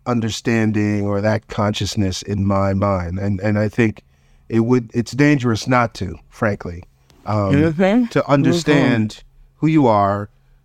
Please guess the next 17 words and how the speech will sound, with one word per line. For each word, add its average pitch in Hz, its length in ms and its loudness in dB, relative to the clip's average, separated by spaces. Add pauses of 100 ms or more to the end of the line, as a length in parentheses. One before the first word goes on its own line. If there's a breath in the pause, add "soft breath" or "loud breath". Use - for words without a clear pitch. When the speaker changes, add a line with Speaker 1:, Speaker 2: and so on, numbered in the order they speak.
Speaker 1:
what 110 140 -6
the 117 100 -2
history 127 540 2
of 113 180 2
this 113 160 0
country 117 500 0
and, 104 420 0 (320)
um, 104 380 -2
what 107 200 -2 (220)
many 123 380 2
people's, 113 840 0 (440)
um, 104 520 2 (640)
you 131 180 0
know, 98 360 0
uh, 95 460 -2 (100)
misunderstandings 110 1300 0
or, 104 480 -2